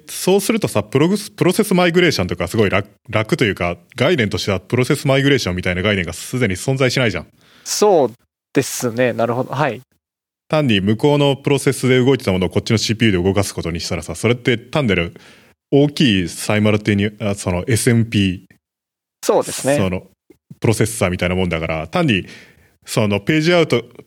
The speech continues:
Speaker 1: ページフォールトが発生すると向こうのページから読んできて、こっちのプロセス、こっちのシーピーユーで動き始めるだけだから。
Speaker 2: そうですね。まあ、でかいエスエムピーですよね。
Speaker 1: そう、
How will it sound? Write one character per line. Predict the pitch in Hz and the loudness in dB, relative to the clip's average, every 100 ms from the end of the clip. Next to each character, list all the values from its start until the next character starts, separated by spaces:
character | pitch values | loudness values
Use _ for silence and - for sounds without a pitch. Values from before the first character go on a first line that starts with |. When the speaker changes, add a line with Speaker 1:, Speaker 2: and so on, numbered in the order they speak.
| - | -2
Speaker 1:
ペ | 170 175 | 2 2
ー | |
ジ | 165 165 165 - _ - | 4 2 2 -4 _ -2
フ | |
ォ | 180 | 0
ー | |
ル | 147 | 2
ト | 95 | 0
が | |
発 | 87 107 | -2 0
生 | 131 | 0
す | 143 | 0
る | 123 | 0
と | 104 | 2
向 | 101 | 2
こ | 107 135 | 2 2
う | |
の | 135 131 - _ _ _ _ | 2 0 -4 _ _ _ _
ペ | 127 | -2
ー | |
ジ | 117 117 | 2 0
か | 113 | 0
ら | 123 | 2
読 | 123 | 2
ん | |
で | 104 | 2
き | 90 | 0
て、 | - 90 82 - _ - | 0 0 -2 -10 _ -4
こ | 113 | -4
っ | |
ち | - | 0
の | 120 110 | 2 0
プ | 110 - | -2 -4
ロ | 117 | -2
セ | 117 | 0
ス、 | - - - - | -4 -8 -16 -10
こ | - | -4
っ | |
ち | 107 | 0
の | 117 | 0
シ | 123 | 0
ー | |
ピ | 110 | -2
ー | 92 | -2
ユ | |
ー | 90 | 0
で | |
動 | 110 | -2
き | - | 0
始 | 110 | 0
め | 104 | 0
る | |
だ | 87 | 0
け | 87 | 0
だ | 92 | -2
か | 85 | -2
ら。 | 82 78 78 | -4 -4 -2
Speaker 2:
そ | 208 | 2
う | 175 | 2
で | |
す | 113 | 0
ね。 | 143 | 0
ま | 147 | 0
あ、 | |
で | 135 | 0
か | 139 175 | -2 0
い | |
エ | 127 | -2
ス | - | 0
エ | 123 | -2
ム | 120 | -2
ピ | 117 | -6
ー | 101 | -10
で | |
す | - | -10
よ | - | -12
ね。 | - - _ _ - | -12 -14 _ _ -10
Speaker 1:
そ | - | -2
う、 | 92 | -2